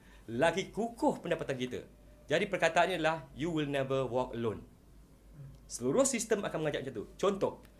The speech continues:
tadi enam orang pertama dalam triangle ni. Okey? Sekiranya pendapatan orang ini adalah dua puluh tujuh dolar seorang, kali dengan enam, dah jadi seratus enam puluh dua dolar. Okey? Kali dengan lima belas sen, dah jadi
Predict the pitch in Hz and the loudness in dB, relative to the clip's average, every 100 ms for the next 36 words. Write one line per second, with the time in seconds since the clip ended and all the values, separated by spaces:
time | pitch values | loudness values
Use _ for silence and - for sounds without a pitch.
0 | - - 139 190 175 156 143 143 135 139 | -20 -6 -2 0 0 0 0 0 -2 -2
1 | 135 127 123 123 123 117 90 - - - | -2 0 -2 -2 -2 -2 -6 -8 -18 -20
2 | - - 175 240 - - - - 165 196 | -20 -4 -2 -2 -4 -20 -8 -6 0 6
3 | 214 262 196 180 185 180 160 165 165 139 | 6 4 2 2 2 2 2 2 2 0
4 | 165 113 143 190 - - - - 135 151 | -2 0 0 0 -6 -20 -16 -2 0 0
5 | 135 131 151 143 107 82 - - - 131 | -2 0 0 0 -4 -8 -12 -18 -2 0
6 | 147 120 107 139 180 131 127 120 196 - | 0 -2 -2 -4 0 0 0 -4 -6 -6
7 | 117 127 110 113 120 104 - - - - | -6 -8 -10 -6 -4 -4 -6 -16 -20 -20
8 | - - - 202 202 127 139 127 113 110 | -20 -14 -8 -8 -2 0 0 -2 -4 -4
9 | 101 104 - 190 - - - - 127 127 | -6 -6 -6 -6 -10 -20 -20 -6 -2 -2
10 | 117 135 | -2 -6